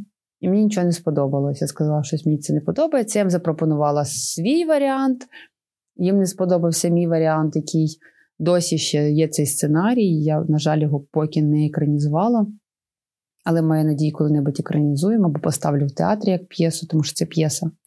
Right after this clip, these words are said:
І він говорить, «Ви знаєте, у нас є тут теж така історія, нам незручно вам пропонувати, але от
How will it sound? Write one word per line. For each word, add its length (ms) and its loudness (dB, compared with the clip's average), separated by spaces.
І 120 2
він 280 -2
говорить, 220 0
«Ви 80 0
знаєте, 300 0
у 20 2
нас 220 0
є 60 0
тут 220 -4
теж 140 0
така 420 0
історія, 500 0
нам 180 2
незручно 420 2
вам 120 2
пропонувати, 720 0
але 220 2
от 200 0